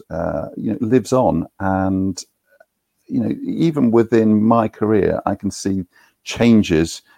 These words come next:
in, uh, the, uh, the way mentally ill people have been, uh,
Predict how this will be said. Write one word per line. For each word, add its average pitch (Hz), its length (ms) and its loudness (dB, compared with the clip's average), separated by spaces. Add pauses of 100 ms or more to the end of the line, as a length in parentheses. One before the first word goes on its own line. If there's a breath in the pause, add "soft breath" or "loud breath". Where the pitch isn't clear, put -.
(160 soft breath)
in, 90 500 2 (120)
uh, 85 480 -2
the, - 100 -12 (400)
uh, 90 220 -2 (100)
the 98 80 -4
way 92 480 0 (140)
mentally 98 320 0
ill 104 120 4
people 98 380 -4
have 92 200 -8
been, 87 360 -4 (100)
uh, - 440 -8